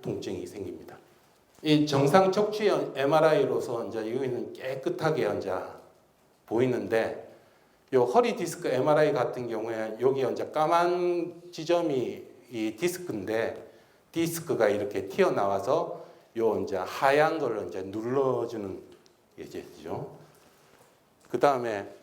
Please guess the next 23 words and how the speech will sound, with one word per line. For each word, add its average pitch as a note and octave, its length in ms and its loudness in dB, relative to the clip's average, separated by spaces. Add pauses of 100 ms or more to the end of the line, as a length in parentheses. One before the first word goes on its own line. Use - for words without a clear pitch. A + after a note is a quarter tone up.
(160)
어, A2+ 320 0
척추관 G#3+ 440 4
협착증은 C3+ 960 0
이런 D3 360 2
뼈들이 A3 680 2 (720)
이렇게 B2 440 0 (380)
굵어져서 D3 960 2 (220)
이 A2 320 -6 (280)
도리어 A#2+ 400 2
이제 G2+ 140 -2
하얀 B2+ 580 0
걸 G#2+ 360 -2
눌러주게 A2 580 -2
됩니다. - 380 -12 (1160)
대충 C#3+ 500 4
이제 C#3 100 2
허리 G3+ 320 2
디스크는 C#3+ 840 0
연령대가 C#3 720 2
한 A2 200 -4
이십에서 B2 420 -4
삼십 F#3 440 -4
대 F2 260 -4